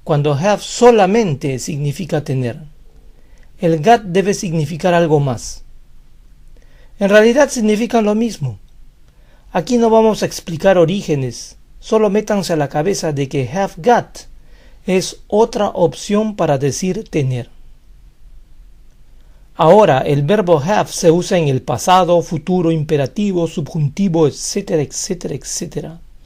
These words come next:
Pero have got, no. Esta forma solo aparece en el presente,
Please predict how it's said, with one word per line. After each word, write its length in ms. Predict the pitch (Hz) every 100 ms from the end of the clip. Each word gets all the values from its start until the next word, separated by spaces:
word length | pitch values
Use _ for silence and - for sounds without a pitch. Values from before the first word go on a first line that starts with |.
| - - - - - - -
Pero 260 | 170 160 147
have 340 | 135 180 170
got, 340 | 151 214 208 - - - - -
no. 540 | 147 135 131 160 127 101 - - - - - - - - - -
Esta 320 | 180 - 160
forma 460 | - 220 190 143 127
solo 300 | - 196 170
aparece 600 | 165 170 170 175 160 -
en 200 | 240 233
el 160 | 226 -
presente, 880 | 160 185 214 180 123 113 135 131